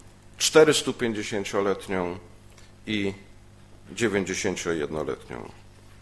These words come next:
bo nasze seminarium jest rok starsze niż diecezja.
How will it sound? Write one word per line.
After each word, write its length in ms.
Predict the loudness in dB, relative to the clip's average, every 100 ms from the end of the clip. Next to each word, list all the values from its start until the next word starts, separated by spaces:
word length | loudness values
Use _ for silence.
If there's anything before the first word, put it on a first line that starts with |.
| -10
bo 80 | 0
nasze 260 | 0 0 -2
seminarium 560 | -4 -2 -2 -2 -2
jest 280 | -4 -6 -8
rok 200 | -8 -6
starsze 480 | -4 -6 -6 -8 -10
niż 300 | -8 -8 -10 -14 -20 -20 -20 -20 -20 -20 -20 -20 -18
diecezja. 580 | -14 -8 -8 -8 -10